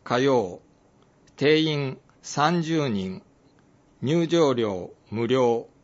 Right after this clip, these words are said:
問い合わせ、教育委員会、生涯学習課。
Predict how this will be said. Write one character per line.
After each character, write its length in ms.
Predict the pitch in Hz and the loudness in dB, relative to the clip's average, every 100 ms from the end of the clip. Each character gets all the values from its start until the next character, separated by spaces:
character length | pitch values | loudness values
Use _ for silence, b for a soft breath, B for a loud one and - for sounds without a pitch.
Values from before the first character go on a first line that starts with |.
| _ _ _ _ _ _ _ _ _ _ b b b b - | _ _ _ _ _ _ _ _ _ _ b b b b -4
問 220 | 127 147 | 0 4
い 60 | |
合 80 | 147 | 4
わ 140 | 135 135 | 4 0
せ、 320 | 127 120 - _ _ _ _ | 0 -2 -4 _ _ _ _
教 280 | - 143 151 | -4 2 4
育 240 | 170 170 165 | 2 2 0
委 60 | |
員 260 | 170 160 143 | 0 -2 -6
会、 380 | - 107 95 - _ _ | -4 -4 -4 -10 _ _
生 360 | - 147 147 156 | -4 2 4 4
涯 220 | 151 143 | 0 0
学 240 | 131 131 | 0 -2
習 320 | - - 120 | -4 -4 -4
課。 240 | 104 104 | -4 -8